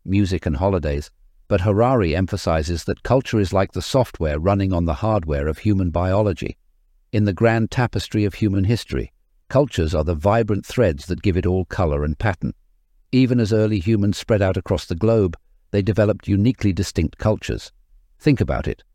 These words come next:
Sushi in Japan, kangaroo hunting in Australia, and ice fishing in Canada. How's that for a global buffet?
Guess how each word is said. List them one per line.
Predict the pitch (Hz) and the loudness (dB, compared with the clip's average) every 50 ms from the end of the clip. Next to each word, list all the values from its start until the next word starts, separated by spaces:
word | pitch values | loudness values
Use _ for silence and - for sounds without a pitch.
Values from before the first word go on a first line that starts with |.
| _ _ _ _ _ | _ _ _ _ _
Sushi | - - - 127 - - 127 120 | -4 0 0 0 2 2 0 2
in | 117 113 | 2 2
Japan, | 117 110 - 107 85 73 76 80 80 - _ _ _ _ _ | 0 0 0 0 0 0 -2 -4 -8 -10 _ _ _ _ _
kangaroo | - - - 101 95 98 104 113 107 | 0 0 2 2 2 2 2 2 2
hunting | 85 95 90 82 - 95 | 2 0 0 0 -2 -2
in | 95 90 92 | 0 0 0
Australia, | 92 - - 107 92 82 71 69 69 73 - _ _ _ - _ - | -2 -2 0 0 0 0 0 -4 -6 -8 -10 _ _ _ -20 _ -4
and | 101 107 - | -4 -2 0
ice | 104 101 87 - | 0 -2 -2 -2
fishing | - - 82 - - 90 | -2 -4 -4 -4 -2 -2
in | 90 95 | -2 -2
Canada. | 101 - 120 92 71 64 60 60 - - _ _ _ _ _ _ | -2 0 0 0 0 -2 -6 -8 -12 -14 _ _ _ _ _ _
How's | - 139 143 120 | -2 -2 0 2
that | 139 135 123 - | 2 0 0 -2
for | - 92 | -2 -2
a | 87 82 | -2 0
global | 78 92 85 80 76 78 | 2 0 0 0 -2 -4
buffet? | 65 76 71 - - 71 60 60 | -4 -4 -6 -4 -4 -4 -4 -6